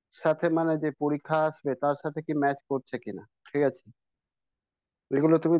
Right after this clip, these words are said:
দেখতে পারবে এখানে, কারণ এগুলো যেটা আমি এখন করাবো সেটা কোনো theory base কিছু নেই, সোজা question থেকে আমি তুলে নিয়েছি, ঠিক আছে? যতগুলো question রয়েছে recently পরীক্ষাতে, সিজিএল হোক বা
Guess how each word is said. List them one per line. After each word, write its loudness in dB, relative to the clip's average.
দেখতে -2
পারবে 0
এখানে, -8
কারণ 0
এগুলো 6
যেটা 2
আমি 0
এখন -4
করাবো 0
সেটা -2
কোনো 0
theory 0
base 0
কিছু -8
নেই, -2
সোজা 0
question -4
থেকে 0
আমি 0
তুলে 0
নিয়েছি, -8
ঠিক 4
আছে? -6
যতগুলো 4
question 0
রয়েছে 4
recently 0
পরীক্ষাতে, 0
সিজিএল 2
হোক 2
বা 4